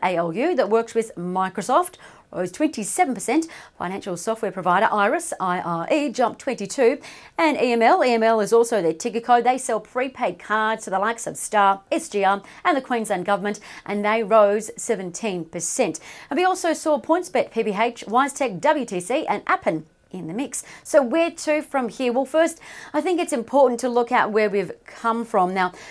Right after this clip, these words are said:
thanks to these tech companies gaining momentum, the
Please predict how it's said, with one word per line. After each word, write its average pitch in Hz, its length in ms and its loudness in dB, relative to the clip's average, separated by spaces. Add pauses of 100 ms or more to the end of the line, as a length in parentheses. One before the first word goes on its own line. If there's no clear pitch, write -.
(240)
thanks 277 300 2
to 381 100 -4
these 294 320 0
tech - 300 -8
companies 233 420 -6
gaining 220 300 -2
momentum, 240 560 -4
the 208 340 -4